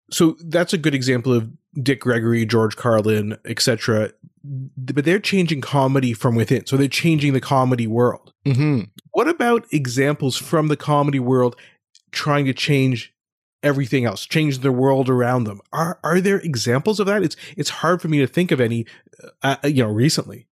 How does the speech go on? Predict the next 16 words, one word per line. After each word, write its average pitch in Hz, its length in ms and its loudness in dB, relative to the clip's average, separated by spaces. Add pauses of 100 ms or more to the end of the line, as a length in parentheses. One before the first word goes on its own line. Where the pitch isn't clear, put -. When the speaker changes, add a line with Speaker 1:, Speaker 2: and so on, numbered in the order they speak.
(320)
Speaker 2:
Well, 156 200 4
it, 147 140 0
it's 160 180 0
interesting. 156 340 0
It's 123 140 -2
hard 123 220 -2
for 131 100 -4
you 120 100 0
to 113 80 -2
think 127 200 -4
of 113 80 -4
any 107 160 -2
'cause 104 160 -4
when 110 120 0
I 107 40 0
mentioned 113 480 0